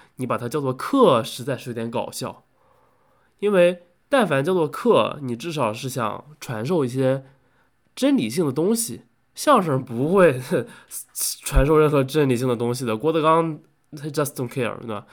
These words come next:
他虽然说 <laughs> 他们可能也有一些道德寓意在，但他们基本上并不会向你做出这个传授知识的承诺的。唉，那么说回来，这个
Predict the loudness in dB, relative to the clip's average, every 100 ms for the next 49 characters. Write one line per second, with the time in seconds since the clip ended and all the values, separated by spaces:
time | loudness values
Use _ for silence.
0 | -20 -6 0 2 4 2 2 2 2 0
1 | -2 -2 -4 -2 -2 -2 -2 -4 -4 -2
2 | -2 -4 -6 -4 -4 -4 -6 -6 -8 -12
3 | -20 _ -8 -2 -2 -2 -4 -2 -2 -2
4 | -6 -6 -6 -8 -16 -20 _ -6 -4 -4
5 | -6 -8 -6 -4 -4 -4 -8 -12 -16 -14
6 | -10 -8 -4 -2 -2 -6 -10 -10 -12 -12
7 | -12 -10 -12 -14 _ _ _ _ _ _
8 | _ -14 -14 -18 -20 -20 _ -10 -4 -2
9 | 0 0 0 -2 -4 _ _ _ _ _
10 | _ _ _ _ -20 -20 -8 -4 -2 -2
11 | -2 -4 -6 -10